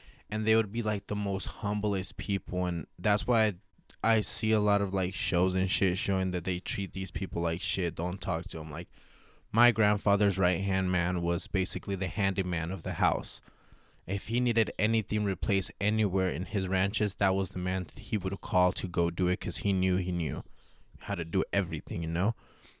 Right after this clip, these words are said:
And when he passed away, he even left him, like, a bunch of stuff. And it wasn't like they would go out and drink. It wasn't that they would go out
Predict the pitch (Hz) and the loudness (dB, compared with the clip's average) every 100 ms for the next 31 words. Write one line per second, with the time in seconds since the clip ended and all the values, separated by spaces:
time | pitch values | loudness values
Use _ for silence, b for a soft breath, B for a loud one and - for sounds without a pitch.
0 | _ - 110 101 104 98 110 107 - 101 | _ -2 0 0 0 2 2 2 0 0
1 | 110 101 - 101 95 90 90 - 101 98 | 0 0 -2 -2 -2 -2 -2 -2 -2 -2
2 | 87 87 - 85 95 92 - - 95 95 | -2 -6 -6 -6 -6 -6 -8 -4 -4 -2
3 | 95 101 117 113 120 101 98 b b b | -2 0 2 2 0 0 -2 b b b
4 | b - 110 107 101 101 101 95 101 98 | b 0 4 4 4 4 6 6 6 6
5 | - 98 98 90 110 104 98 95 101 104 | 2 -2 -2 0 4 6 6 4 2 2
6 | 98 101 98 92 95 92 90 95 98 92 | 0 -2 -2 0 0 0 0 2 4 2
7 | 90 | -2